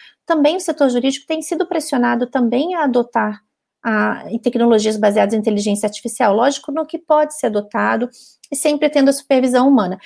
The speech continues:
Então, eu acho que, assim, barreiras mesmo culturais, né, são essas. Tecnológicas, o que que a gente pode, é, as empresas, a maioria das empresas não tem, não vou dizer a maioria, mas muitas empresas não têm os seus dados, é, bem tratados,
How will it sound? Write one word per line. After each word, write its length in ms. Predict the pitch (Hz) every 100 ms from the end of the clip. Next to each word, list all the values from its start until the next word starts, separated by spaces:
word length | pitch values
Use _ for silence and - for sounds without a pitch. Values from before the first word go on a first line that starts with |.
| -
Então, 160 | _ 240
eu 40 |
acho 160 | 240 240
que, 80 | 269
assim, 160 | 240
barreiras 560 | 202 196 214 233 269 262
mesmo 400 | 220 208 202 202
culturais, 960 | 208 277 302 233 202 202 254 277 226 214
né, 180 | 208
são 260 | 208 247 269
essas. 400 | 220 185 - - _ _ _
Tecnológicas, 960 | - 359 339 311 277 175 160 - - 180
o 80 | 214
que 160 | - 240
que 360 | - 240 226 220
a 60 |
gente 320 | 208 220 226
pode, 580 | 226 214 202 202 202 190 -
é, 320 | 196 196 202 -
as 180 | 226 240
empresas, 540 | 262 262 269 262 240
a 40 | 233
maioria 300 | 233 254 277
das 180 | 262
empresas 480 | 226 208 220 220 226
não 200 | 226 240
tem, 360 | 233 233 220 226 - - - _ _
não 140 | 233 208
vou 120 | 220
dizer 140 | 208
a 40 | 202
maioria, 420 | 196 175 190 180
mas 220 | 185 185
muitas 420 | 208 254 285 240
empresas 540 | 214 208 214 220 214 208
não 220 | 214 226
têm 280 | 214 220 226
os 100 | 214
seus 260 | 226 214
dados, 600 | 202 202 214 214 214 208 - _ _ _
é, 400 | 214 202 196 196
bem 440 | 196 196 196 214 254
tratados, 680 | 254 240 - - 185 -